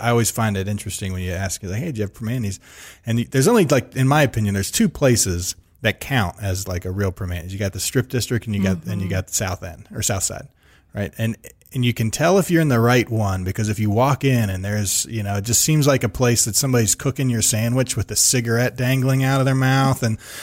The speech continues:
Speaker 1: you might have some ash falling into, you know, into the bread, you know, that's, then you know you're in the right place, you
Speaker 2: Mm-hmm.
Speaker 1: know? If you walk into something that seems like it just was built in the last, like, ten minutes and everything's nice and polished, you're like,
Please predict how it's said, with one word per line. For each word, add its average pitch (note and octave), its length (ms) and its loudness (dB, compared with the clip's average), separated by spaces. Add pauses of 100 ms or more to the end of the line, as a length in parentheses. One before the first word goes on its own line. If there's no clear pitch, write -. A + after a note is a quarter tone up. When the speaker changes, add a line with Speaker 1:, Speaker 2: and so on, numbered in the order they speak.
(120)
Speaker 1:
you C3+ 140 4
might B2 300 4
have B2+ 240 2
some A2+ 220 2
ash G#2 420 0
falling A#2+ 420 2
into, A#2+ 480 2
you A#2+ 140 2
know, A#2 160 2
into B2 160 2
the A#2 80 2
bread, B2+ 500 4
you C3 100 0
know, B2+ 100 2
that's, - 480 -2
then G3 200 2
you A3+ 80 6
know F#3 220 6
you're D#3 260 6
in C3+ 140 4
the A2+ 100 0
right A2 260 0
place, A#2 520 -4
you C3+ 240 4
Speaker 2:
Mm-hmm. - 20 2
Speaker 1:
know? C3 340 0
If C3 200 0
you E3 140 4
walk F3 260 2
into D#3 180 2
something C#3+ 420 0
that A2+ 140 0
seems B2+ 400 2
like G#2+ 220 0
it G#2 160 -4
just A2+ 320 0
was G2+ 180 0
built G#2+ 560 -2
in A2+ 140 -2
the G#2 120 -2
last, G2+ 440 -2
like, F#2+ 160 -4
ten G#2+ 240 -2
minutes A2+ 400 -2
and G2+ 180 -4
everything's G#2 460 -4
nice G#2 320 0
and G#2+ 120 -2
polished, G#2+ 460 -4
you're G#2+ 80 -4
like, G2 220 -4